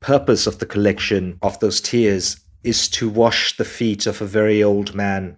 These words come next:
who appears to be in charge of that society, uh, which is, which is said, it's, it's, you know, it's almost a,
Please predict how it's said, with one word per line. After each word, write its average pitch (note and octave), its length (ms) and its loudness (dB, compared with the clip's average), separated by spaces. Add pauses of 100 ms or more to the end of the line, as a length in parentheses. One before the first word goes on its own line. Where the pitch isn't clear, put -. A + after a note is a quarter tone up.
(120)
who A2 100 0
appears G2+ 480 0
to - 80 -10
be F#2+ 160 -4
in F#2 80 -6
charge F2 720 -4 (220)
of - 460 -6 (180)
that - 300 -4 (240)
society, G2 840 -4 (160)
uh, F#2 320 0 (260)
which E3 180 6
is, - 220 0
which F3+ 160 0
is F3 80 -2
said, D#3 220 2
it's, D3+ 180 -2
it's, - 340 -8 (140)
you - 140 -20
know, B2+ 140 -2
it's - 120 -6
almost B2 380 -2
a, G2+ 400 2